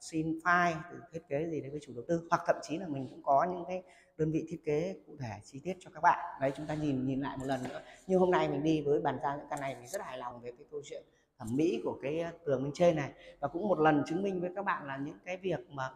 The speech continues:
chẳng hạn như ai đó bảo là, là bê tông ghép ở cái chỗ này, không phải đâu. Chúng ta nhìn đấy, nhìn đấy là, ờ, thật sự là cũng, cũng,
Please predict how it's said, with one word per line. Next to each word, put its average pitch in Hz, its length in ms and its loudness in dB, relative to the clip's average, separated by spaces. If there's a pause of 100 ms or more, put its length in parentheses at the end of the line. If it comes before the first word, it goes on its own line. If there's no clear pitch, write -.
(340)
chẳng 131 100 -10
hạn 151 180 0
như 180 60 -4
ai 180 220 2
đó 175 180 4
bảo 175 180 4
là, 139 180 2
là 139 300 -2 (100)
bê 175 140 2
tông 208 100 -6
ghép 294 180 -2 (160)
ở - 180 -6
cái 165 100 -14
chỗ - 120 -14
này, 170 160 -14
không 185 100 -10
phải 147 160 -2
đâu. 180 140 4 (220)
Chúng 151 80 -14
ta 180 80 -8
nhìn 160 240 0
đấy, 175 180 -6
nhìn 147 320 -2 (380)
đấy 147 280 0
là, 135 340 2
ờ, 123 460 -8
thật 165 100 -4
sự 196 220 0
là 151 200 0
cũng, 95 180 -10
cũng, - 180 -14